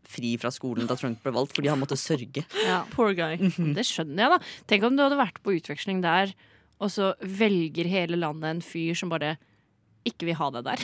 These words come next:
Speaker 2: <laughs>
Speaker 1: Mhm.
Speaker 2: Det er jo en ganske spesiell følelse.
Speaker 3: Hvis noen av dere som hører på var på utveksling i U S A sjette januar i fjor, så har jeg lyst til å vite hvordan det føltes.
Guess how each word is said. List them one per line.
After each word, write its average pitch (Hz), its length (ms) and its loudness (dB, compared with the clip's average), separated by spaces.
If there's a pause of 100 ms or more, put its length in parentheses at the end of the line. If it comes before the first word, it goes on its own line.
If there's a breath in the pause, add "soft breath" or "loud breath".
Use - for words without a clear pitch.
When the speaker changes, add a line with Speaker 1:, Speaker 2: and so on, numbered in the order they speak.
Speaker 2:
<laughs> 302 120 4
Speaker 1:
Mhm. 220 460 4 (180)
Speaker 2:
Det 247 80 6
er 208 80 8
jo 226 80 6
en 294 80 8
ganske 226 160 4
spesiell 170 480 2
følelse. 151 320 -2 (240 loud breath)
Speaker 3:
Hvis 247 160 0
noen 247 160 6
av 226 80 0
dere 214 160 4
som 220 160 -2
hører 196 240 2
på 208 260 2
var 180 220 4
på 175 160 0
utveksling 170 480 -4
i - 80 -8
U 196 160 -2
S - 160 -8
A 185 240 4 (160)
sjette - 320 -2
januar 180 340 0
i 214 60 0
fjor, 269 320 2 (400 soft breath)
så - 100 -8
har 196 120 2
jeg 185 80 -2
lyst 175 100 -6
til 185 80 -8
å 175 60 -2
vite 156 180 -4
hvordan 143 400 -4
det 143 160 -4
føltes. - 420 -10